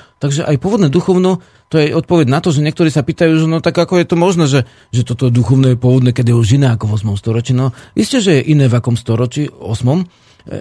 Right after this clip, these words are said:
ist-, isté, že je iné, pretože ono sa vyvíja, ale je stále pôvodné, tak ako, dajme tomu, tá čerešňa je iná ako v roku, mm, tritisíc pred letopočtom, má iné odrody, ale je to stále vývojovo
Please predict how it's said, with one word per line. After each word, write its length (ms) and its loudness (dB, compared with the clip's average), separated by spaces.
ist-, 260 -4
isté, 220 -6
že 160 4
je 160 0
iné, 240 2
pretože 320 0
ono 240 -4
sa 160 -4
vyvíja, 560 2
ale 240 -2
je 100 -2
stále 300 0
pôvodné, 480 -2
tak 160 0
ako, 160 -2
dajme 280 -2
tomu, 260 -4
tá 100 -10
čerešňa 560 -2
je 280 -2
iná 420 2
ako 220 -6
v 120 -2
roku, 280 -4
mm, 300 -4
tritisíc 480 -2
pred 180 -4
letopočtom, 720 -2
má 160 -2
iné 180 0
odrody, 540 0
ale 200 -4
je 60 -4
to 100 -8
stále 540 0
vývojovo 600 2